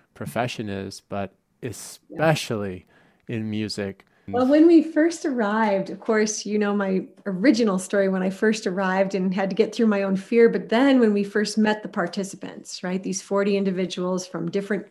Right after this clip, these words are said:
Speaker 2: warring tribes, speaking three different languages, you know, the space was so intense. There was a lot of this.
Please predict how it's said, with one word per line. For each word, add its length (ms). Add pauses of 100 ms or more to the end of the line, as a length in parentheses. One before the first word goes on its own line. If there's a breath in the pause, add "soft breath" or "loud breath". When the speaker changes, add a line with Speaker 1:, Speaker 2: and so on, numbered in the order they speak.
Speaker 2:
warring 400
tribes, 640
speaking 480
three 200
different 280
languages, 600 (840 soft breath)
you 160
know, 180
the 80
space 480
was 180
so 300
intense. 500
There 120
was 100
a 60
lot 200
of 120
this. 440